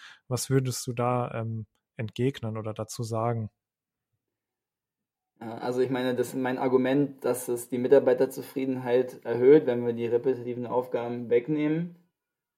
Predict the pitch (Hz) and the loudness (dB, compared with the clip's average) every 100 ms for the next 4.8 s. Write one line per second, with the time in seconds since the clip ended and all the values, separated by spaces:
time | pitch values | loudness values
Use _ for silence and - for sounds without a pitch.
0 | - 117 113 123 123 131 139 143 139 156 | -8 -8 0 0 2 4 4 4 2 0
1 | 135 135 131 120 127 - 135 131 131 113 | 0 0 2 6 6 6 6 6 6 2
2 | 110 - - - - 117 175 156 143 - | 0 -2 -2 0 4 10 12 12 8 4
3 | 135 135 147 143 143 135 135 135 123 127 | -2 8 12 12 12 10 8 6 6 4
4 | 127 123 123 120 - - 131 | 4 0 -4 -8 -10 -6 -4